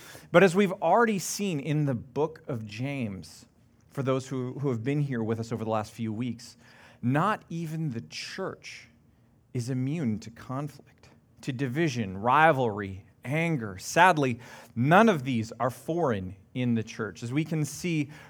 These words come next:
right from the very beginning of the church, in fact. I mean, just looking at the New Testament letters, um, entire epistles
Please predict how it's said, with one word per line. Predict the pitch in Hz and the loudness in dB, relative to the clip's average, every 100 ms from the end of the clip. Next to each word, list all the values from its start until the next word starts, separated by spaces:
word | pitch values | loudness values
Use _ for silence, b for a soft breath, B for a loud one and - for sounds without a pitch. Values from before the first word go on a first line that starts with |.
| B | B
right | 123 202 226 | 8 8 8
from | 196 | 2
the | 170 | 4
very | 120 117 180 220 | 4 4 4 4
beginning | 185 220 170 190 339 226 | 2 -2 2 2 2 2
of | 120 | 2
the | 117 | 0
church, | 113 117 104 101 | -4 -6 -6 -8
in | 85 | -10
fact. | - 87 - | -10 -12 -8
I | 139 | -2
mean, | 156 165 B B B - | 0 -2 B B B -2
just | 226 - - | -2 -2 -4
looking | 160 190 220 220 185 | 4 4 4 0 0
at | |
the | 156 | 0
New | 151 175 | -2 -2
Testament | - 208 190 143 120 | -4 -6 -4 -4 0
letters, | 113 113 117 B B B B | 0 0 -2 B B B B
um, | 139 143 147 - | 6 8 6 2
entire | 190 185 - 190 233 254 233 208 | 0 0 -4 2 4 6 4 0
epistles | 196 180 190 131 110 | -4 -2 -4 -4 -6